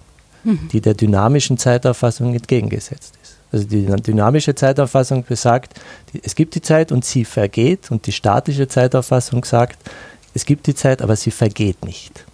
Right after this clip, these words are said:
Speaker 1: Und das abgeleitet aus der speziellen
Speaker 2: Genau.
Speaker 1: Relati-, Relativitätstheorie?
Speaker 2: Weil das Vergehen der Zeit relativ ist, nicht?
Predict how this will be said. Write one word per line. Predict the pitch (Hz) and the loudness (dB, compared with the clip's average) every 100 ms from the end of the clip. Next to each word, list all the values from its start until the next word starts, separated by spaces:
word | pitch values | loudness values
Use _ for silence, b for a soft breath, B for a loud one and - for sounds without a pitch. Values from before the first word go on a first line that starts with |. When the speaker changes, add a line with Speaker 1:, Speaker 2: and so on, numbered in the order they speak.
| - | -2
Speaker 1:
Und | 233 214 | 0 2
das | 226 | 2
abgeleitet | 220 - 233 233 233 214 | 0 0 -2 0 2 0
aus | 214 | -2
der | - 214 | -4 -8
speziellen | - 208 - 214 220 | -6 -10 -4 -2 0
Speaker 2:
Genau. | 214 139 113 110 | 2 2 2 0
Speaker 1:
Relati-, | 110 | -4
Relativitätstheorie? | 208 202 - 196 196 214 160 | -6 -6 -8 -10 -8 -8 -2
Speaker 2:
Weil | 123 127 | 2 4
das | 165 160 | 4 0
Vergehen | - 139 131 139 | 0 0 2 2
der | 143 120 | 2 0
Zeit | 120 120 117 | 0 0 0
relativ | 104 117 120 - 143 165 151 | -2 2 2 0 -2 -2 -2
ist, | 131 123 - 127 | -8 -18 -16 -10
nicht? | 123 - | -10 -12